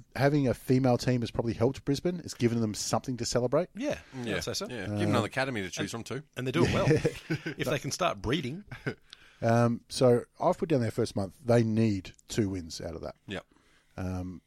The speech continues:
Speaker 1: yeah, and, and Gold Coast is gonna be the best one 'cause they've played Gold Coast twice.
Speaker 2: Mm, if they can
Speaker 3: Yeah.
Speaker 2: get two wins out of that and pick up a couple of sneaky in the, the back half of the season,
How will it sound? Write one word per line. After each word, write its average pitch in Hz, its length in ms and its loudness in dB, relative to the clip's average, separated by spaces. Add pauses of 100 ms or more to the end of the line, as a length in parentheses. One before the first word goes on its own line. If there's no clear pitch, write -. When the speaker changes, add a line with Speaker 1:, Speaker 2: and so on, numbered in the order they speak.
(180)
Speaker 1:
yeah, 95 320 -8
and, 107 180 -4 (100)
and 110 180 -4 (160)
Gold 123 240 8
Coast 104 280 0
is 92 100 -10
gonna 87 140 -8
be 87 100 -10
the 82 100 -10
best - 220 -8
one 82 120 -6
'cause 95 140 -6
they've 101 160 0
played 95 260 -2
Gold 85 180 -8
Coast - 240 -12
twice. - 360 -12
Speaker 2:
Mm, 90 180 -18
if 101 100 -14
they 127 80 -8
can - 80 -8
Speaker 3:
Yeah. 143 60 -4
Speaker 2:
get 180 140 -6 (320)
two 135 160 -6
wins 120 220 -4
out 113 100 -2
of 104 80 -6
that 151 160 -4
and 120 100 -10
pick - 160 -6
up 104 100 -6
a 98 40 -8
couple - 240 -4
of 92 60 -6
sneaky 110 360 -6
in 98 120 -6
the, 92 260 -8 (100)
the 101 80 -12
back 101 200 -8
half 110 160 -6
of 101 40 -12
the 98 60 -10
season, 113 300 -8